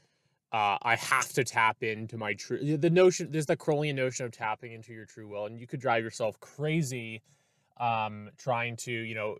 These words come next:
access, like, what is the exact right thing I have to do right now, the exact right situation I have to put myself in, uh, to, in order to tap into my true will, to hack into,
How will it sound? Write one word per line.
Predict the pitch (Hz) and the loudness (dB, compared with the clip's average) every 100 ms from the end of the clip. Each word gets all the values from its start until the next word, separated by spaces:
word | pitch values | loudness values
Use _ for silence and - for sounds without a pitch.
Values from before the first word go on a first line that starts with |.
| - | -4
access, | 120 113 123 113 | -2 0 -2 -6
like, | 113 | -6
what | 123 123 | 0 2
is | 139 | 2
the | 127 | 0
exact | 120 107 131 117 - | -2 2 4 4 2
right | 117 113 113 | -2 0 0
thing | - 113 | -2 -6
I | 110 | -4
have | 104 110 | -2 -4
to | 120 | -4
do | 110 107 | -10 -8
right | 101 120 117 | 0 2 2
now, | 107 104 101 | 0 -4 -4
the | 104 | -6
exact | 107 117 117 113 | -2 4 4 4
right | 117 | -4
situation | - 123 117 107 - | -4 -8 -6 -6 -6
I | 104 | -12
have | 95 | -12
to | |
put | 98 107 | -14 -14
myself | 104 101 104 98 107 | -12 -10 -10 -10 -10
in, | 98 95 _ _ _ - | -12 -14 _ _ _ -8
uh, | 104 101 - | -4 -4 -4
to, | 123 98 | -8 -6
in | 120 | -6
order | 113 107 | -8 -8
to | 110 | -10
tap | - 117 110 | -2 0 0
into | 107 | -6
my | 107 104 | -8 -10
true | - 113 | -8 -8
will, | 107 101 | -4 -4
to | 101 | -4
hack | - 123 113 - | -4 0 0 0
into, | 117 107 101 - 104 98 95 | -6 -6 -10 -10 -8 -8 -8